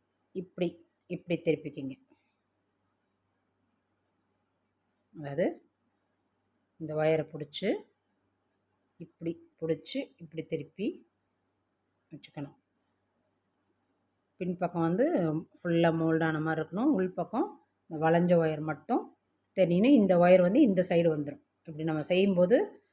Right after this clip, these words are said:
இந்த ஒயர் இந்த பக்கம் வந்துரும். அப்ப இந்த ஒயர் விட்டுருக்கோம் பாருங்க, கொஞ்சம் பிட்டு ஒயரு இதுக்கு கீழே வந்துரும். இப்ப இந்த ஒயரோட சேர்த்து இந்த லூப்புக்குள்ள விட்டுக்கணும்.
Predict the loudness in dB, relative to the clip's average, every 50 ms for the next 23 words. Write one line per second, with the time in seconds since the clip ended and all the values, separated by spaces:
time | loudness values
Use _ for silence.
0 | _ _ -10 -2 2 4 6 6 6 4 2 -4 -4 -4 -6 -8 -14 -12 -8 -8
1 | -8 -8 -10 -14 -16 _ _ _ _ _ _ _ _ _ -14 -4 0 0 2 2
2 | 4 4 6 6 8 6 6 4 2 -4 -6 -8 -6 -6 -4 -2 -2 -2 -2 -2
3 | -4 -4 -4 -4 -4 -4 -4 -4 -6 -4 0 2 4 4 4 2 2 0 -2 -4
4 | _ _ _ _ _ _ -8 -6 -4 -4 -4 -6 -10 -12 -10 -4 0 2 2 4
5 | 6 6 6 6 4 2 -4 -6 -6 -6 -4 -4 -2 -2 -2 -2 -4 -8 _ _
6 | _ _ _ _ _ _ _ -20 -20 -20 _ _ _ 0 0 2 2 2 4 4
7 | 4 4 2 0 2 4 6 6 8 8 8 6 6 4 0 -2 -4 -2 0 0
8 | 0 -2 -4 _ _ 0 2 2 4 2 0 -2 -8 _ _ _ _ _ _ _
9 | _ -8 -2 0 2 4 4 4 4 2 0 -2 -6 -6 0 2 4 4 4 2
10 | -2 -12 -14 -16 -18 _